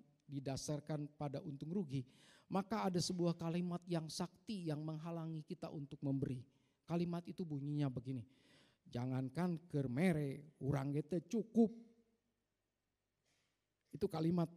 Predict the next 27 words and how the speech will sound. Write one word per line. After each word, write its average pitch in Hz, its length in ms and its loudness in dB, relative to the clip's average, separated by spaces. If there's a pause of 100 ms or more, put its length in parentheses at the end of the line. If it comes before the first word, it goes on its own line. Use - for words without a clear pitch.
(180)
paling 175 400 0
kuat 160 240 4 (260)
berpengaruh, 127 540 -4 (320)
termasuk 147 400 0 (460)
pada 120 160 -6
saya. 113 320 -8 (2500)
Konon 185 360 2 (200)
di - 80 0
tempat 156 320 -2
ini 180 80 -2
saya 170 160 0
pernah 151 280 -2
bilang 165 360 0
bahwa 135 240 -2
pria 170 320 0
dan 156 200 2
wanita 151 360 -2
berbeda 147 480 0
dalam 143 400 -2
kadar 143 560 -2
penggunaan 135 560 -2
hati 143 400 -6
dan 123 240 -2 (240)
otak. 135 320 -6 (800)
Ada 135 160 -2
dua 151 240 6
hal 151 160 4